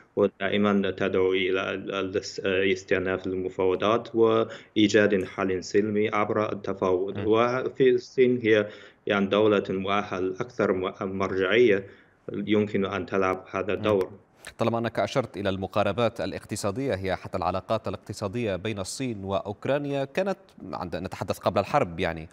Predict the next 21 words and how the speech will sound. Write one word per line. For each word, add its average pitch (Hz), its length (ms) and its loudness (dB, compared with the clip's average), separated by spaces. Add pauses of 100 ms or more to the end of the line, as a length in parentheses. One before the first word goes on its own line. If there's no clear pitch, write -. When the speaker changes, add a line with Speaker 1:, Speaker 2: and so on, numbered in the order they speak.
Speaker 2:
قبل 92 100 -2
اندلاع 87 240 -2
الحرب، 135 300 -2 (280)
كانت 208 280 0
مميزة 185 500 2
نوعًا 92 280 -2
ما، 107 320 -2
يعني، 85 300 -4
وكانت، 104 480 -4
يعني، 110 380 0 (240)
هناك 127 280 0
تبادلات 120 760 -2
وعلاقات 117 720 0
اقتصادية 117 800 -4
بين 107 260 -2
الص-، - 180 -14
الصينية 127 500 -6
وأوكرانية 135 440 -2
مزدهرة 139 760 -2
نوعًا 98 300 -4
ما. 104 220 -2